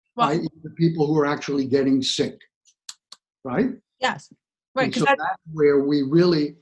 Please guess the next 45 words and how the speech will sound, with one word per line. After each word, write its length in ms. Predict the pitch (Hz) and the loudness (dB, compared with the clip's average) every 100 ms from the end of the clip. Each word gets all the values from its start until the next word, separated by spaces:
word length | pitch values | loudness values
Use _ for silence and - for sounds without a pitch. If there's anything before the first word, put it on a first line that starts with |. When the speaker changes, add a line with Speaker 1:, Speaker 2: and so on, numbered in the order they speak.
| _ _ | _ _
Speaker 2:
I 200 | 139 208 | -2 0
think 440 | - 147 123 - - _ _ _ _ _ - | 0 0 -4 -4 -12 _ _ _ _ _ -10
it 120 | 151 | -8
makes 340 | 165 160 165 - | -2 0 0 0
more 220 | 160 151 | 0 0
sense. 720 | - 190 220 131 - - - 175 | -2 -2 -2 -4 -10 -12 -14 -12
You 320 | 165 160 147 | -10 -6 -6
know, 120 | 143 | -4
we're, 280 | 139 147 147 | -2 0 0
we're 220 | 143 139 | 0 0
in 160 | 147 151 | 0 0
this 180 | 147 - | -2 -4
stage 420 | - 156 160 127 | -4 -2 -2 -2
where, 380 | 143 147 143 - _ _ _ - | -2 0 -2 -8 _ _ _ -12
"Oh 80 | 151 | -8
my 140 | 151 | -6
God, 220 | 139 151 | -6 -4
I'm 140 | 151 127 | -4 -2
just 260 | 147 139 | -2 -2
waiting 640 | 120 113 135 160 180 175 160 | -4 -4 0 2 2 0 -4
for 140 | 151 | -6
the 120 | 143 | -6
vaccine 720 | 135 147 151 - 170 175 160 | -4 -6 -6 -4 -4 -2 -2
and 120 | 135 | -2
that's 300 | 131 165 165 | -2 -4 -4
what's 200 | 151 143 | -4 -4
going 280 | - 143 147 | -4 -6 -4
to, 180 | 139 127 _ _ _ - | -4 -6 _ _ _ -6
you 80 | 143 | -4
know, 200 | 135 131 | -2 -4
the 80 | 123 | -6
s-, 260 | - - - 87 80 | -10 -12 -16 -14 -12
the 80 | - | -12
clouds 260 | - 135 156 | -6 0 2
Speaker 1:
Right. 160 | 127 | 2
Speaker 2:
will 140 | 143 - _ | -2 -6 _
part 240 | 139 147 139 | -4 0 0
Speaker 1:
Mm-hmm. 60 | |
Speaker 2:
and 100 | 131 | 0
everything 400 | 143 - - 139 | -2 -4 -14 -6
will 100 | 139 | -4
be 100 | 143 | -2
wonderful 520 | 139 196 226 - 135 113 | 0 2 2 0 -4 -6
again." 240 | 123 120 | -4 -2
Speaker 1:
Yes. 180 | 254 | -4